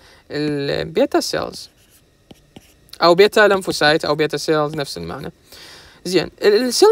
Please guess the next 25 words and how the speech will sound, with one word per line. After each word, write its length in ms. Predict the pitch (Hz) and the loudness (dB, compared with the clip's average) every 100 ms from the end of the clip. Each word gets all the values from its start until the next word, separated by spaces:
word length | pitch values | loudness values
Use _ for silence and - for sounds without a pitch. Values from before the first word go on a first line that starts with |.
| 440 | 4
ميديتد، 580 | 330 320 - 220 180 160 | 6 6 4 -4 -2 -2
آه، 1200 | 165 170 165 151 147 143 135 62 58 - - - - - | 2 4 4 2 0 -2 -4 -8 -12 -14 -16 -20 -20 -14
سيلز، 440 | - 180 202 208 | 0 2 2 2
آه، 600 | 180 175 160 151 - - - _ _ _ _ | 0 2 2 0 -4 -12 -16 _ _ _ _
إيه 100 | 196 | -2
هو 200 | 190 165 | 2 2
ال-، 180 | 156 - | 0 -6
الإميونيتي؟ 840 | - - - 165 156 156 190 269 - - - - | -16 -12 -6 -4 -4 -2 -2 -4 -8 -20 -20 2
هذا 360 | 226 254 320 - 403 | 4 4 2 -2 -10
جماعة 320 | 175 180 240 - | -2 2 2 4
التي 240 | 370 - | 2 2
سيلز. 460 | 190 - - - - _ _ _ | -6 -8 -10 -14 -18 _ _ _
إحنا 140 | - | -14
مو 80 | 175 | -6
قلنا 160 | 180 196 | -4 -2
عندنا 140 | 196 | -2
نوعين 260 | 196 190 190 | -2 -2 -4
خ-، 80 | - | -4
أساسيين، 720 | 185 - 185 190 202 269 202 | -6 0 0 0 -2 -4 -2
بي، 120 | 175 | -2
آه، 140 | 165 170 | 0 -2
بي 220 | 170 190 | -2 0
سيلز 300 | - 190 180 | 2 0 0
وتي 260 | 175 - | -4 -4
سيلز؟ 320 | 208 294 381 | -4 0 0